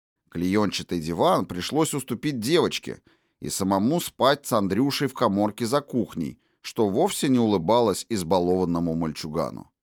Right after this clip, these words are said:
К тому же он каждую минуту боялся, что хозяин-сапожник, заинтересовавшись неожиданными гостями,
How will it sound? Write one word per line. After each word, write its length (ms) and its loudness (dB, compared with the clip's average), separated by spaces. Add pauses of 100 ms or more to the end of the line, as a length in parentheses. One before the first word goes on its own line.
(560)
К 60 -20
тому 280 2
же 100 2
он 120 2
каждую 400 2
минуту 460 2
боялся, 680 2 (320)
что 180 0
хозяин-сапожник, 1120 4
заинтересовавшись 1000 2
неожиданными 680 4
гостями, 720 4